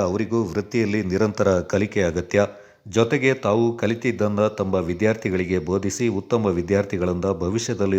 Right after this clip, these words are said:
ರೂಪಿಸುವ ಮೂಲಕ ದೇಶಕ್ಕೆ ಉತ್ತಮ ವ್ಯಕ್ತಿಗಳನ್ನ ನೀಡುವಂತಾಗಬೇಕೆಂದು ವಿರಾಜಪೇಟೆ ಕ್ಷೇತ್ರದ ಶಾಸಕರು ಹಾಗೂ ರಾಜ್ಯದ ಮುಖ್ಯಮಂತ್ರಿಗಳ ಕಾನೂನು ಸಲಹೆಗಾರ ಎ ಎಸ್ ಪೊನ್ನಣ್ಣ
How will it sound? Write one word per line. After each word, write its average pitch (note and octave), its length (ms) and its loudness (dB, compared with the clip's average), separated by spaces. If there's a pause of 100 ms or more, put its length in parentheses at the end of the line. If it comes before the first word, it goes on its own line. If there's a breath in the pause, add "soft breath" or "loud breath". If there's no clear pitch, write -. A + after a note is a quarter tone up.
ರೂಪಿಸುವ F2+ 360 -2 (100)
ಮೂಲಕ F#2 240 2 (600 loud breath)
ದೇಶಕ್ಕೆ A#2 380 2 (120)
ಉತ್ತಮ G2+ 360 0
ವ್ಯಕ್ತಿಗಳನ್ನ F#2+ 500 0 (140)
ನೀಡುವಂತಾಗಬೇಕೆಂದು F#2 920 0 (460 loud breath)
ವಿರಾಜಪೇಟೆ A#2+ 520 2 (120)
ಕ್ಷೇತ್ರದ G2+ 440 -6 (160)
ಶಾಸಕರು G#2+ 440 -6 (100)
ಹಾಗೂ F#2 220 0 (120)
ರಾಜ್ಯದ F#2+ 340 2 (120)
ಮುಖ್ಯಮಂತ್ರಿಗಳ F#2 580 -2 (200)
ಕಾನೂನು G#2 400 0
ಸಲಹೆಗಾರ F#2 420 2 (580 loud breath)
ಎ - 80 4
ಎಸ್ A2 200 -6
ಪೊನ್ನಣ್ಣ G#2+ 340 0